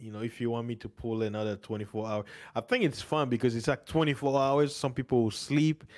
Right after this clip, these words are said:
they'll wake up and I'm still on, or I'm snoring and people are yapping, talking about nothing. Or I'm, uh,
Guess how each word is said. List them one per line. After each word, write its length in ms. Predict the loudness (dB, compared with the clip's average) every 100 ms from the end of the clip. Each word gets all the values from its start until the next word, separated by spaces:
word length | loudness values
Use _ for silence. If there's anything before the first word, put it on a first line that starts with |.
| -20 -2
they'll 220 | 2 4
wake 320 | 4 2 2
up 300 | 2 2 0
and 120 | -2
I'm 120 | -4 -8
still 360 | -2 0 2
on, 380 | 2 2 2 0
or 320 | -2 -2 -4 -10 _ _ _ _ -16
I'm 100 | -12
snoring 840 | -8 -2 2 4 4 4 2 -2
and 260 | -8 -8 -6
people 240 | -2 2
are 120 | 2
yapping, 680 | 0 0 -2 -2 -4 -4 -8 -10
talking 340 | -8 -6 -6
about 240 | -2 -2 -2
nothing. 420 | -4 -4 -6 -8 _ _ _ _ _ _ _ _ _ _ _ -12 -2
Or 320 | 2 2 2
I'm, 260 | -2 -2
uh, 340 | -4 -2 -2